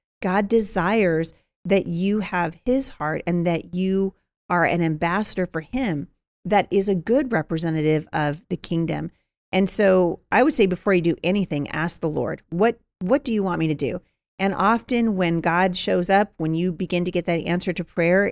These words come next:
it may, it's maybe gonna make your heart race a little bit or your hands get sweaty and you may be going, "Oh man, I'm, I'm starting to see that this is what God wants me to do." And maybe you're afraid.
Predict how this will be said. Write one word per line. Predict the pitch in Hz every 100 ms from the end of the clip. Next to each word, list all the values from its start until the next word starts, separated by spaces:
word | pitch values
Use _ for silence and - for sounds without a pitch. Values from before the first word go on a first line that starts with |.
| -
it | -
may, | 190 190
it's | - -
maybe | 208 202
gonna | 196 170
make | 175 185 -
your | 165
heart | 220 208 -
race | 202 226 185
a |
little | 196 208
bit | 190 220 208
or | 147
your | 175
hands | 190 208 208
get | 214
sweaty | - 190 214 233 214
and | 175
you |
may | 175
be | 175
going, | 175 165 156
"Oh | 190 170 170
man, | 190 214 214 196 - _ _ _ _
I'm, | 165 175 170 -
I'm | - 180 170 160
starting | - 196 185 175
to |
see | 170 208 208
that | 160
this | 170 170
is | 165
what | 165 -
God | 170 165
wants | 175 -
me | 170
to | 165
do." | 196 214
And | 170
maybe | 180 214 220 - _ _ _ _ _ _ _ _ _ -
you're | 208 220
afraid. | 190 208 311 220